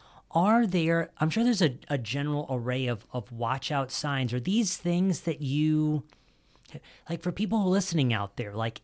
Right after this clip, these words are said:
am I in control of this relationship or what, like, are, are there things that people should be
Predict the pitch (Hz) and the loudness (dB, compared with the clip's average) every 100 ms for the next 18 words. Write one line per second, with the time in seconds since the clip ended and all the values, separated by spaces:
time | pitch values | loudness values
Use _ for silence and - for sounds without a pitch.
0 | - 165 175 175 160 160 160 139 151 - | -4 -2 0 0 -2 -2 -4 0 -2 2
1 | 160 156 147 139 - 139 151 147 - 123 | 2 4 2 0 -2 0 0 0 -2 -4
2 | - 117 - 120 127 127 147 147 - 165 | -2 -6 -6 -4 -4 -2 -2 0 -2 -2
3 | 170 170 165 202 214 220 - 185 180 _ | -2 -2 -2 0 2 0 0 -4 -4 _
4 | 175 175 165 - 156 151 147 147 139 | -8 -6 -6 -6 -6 -4 -4 -4 -6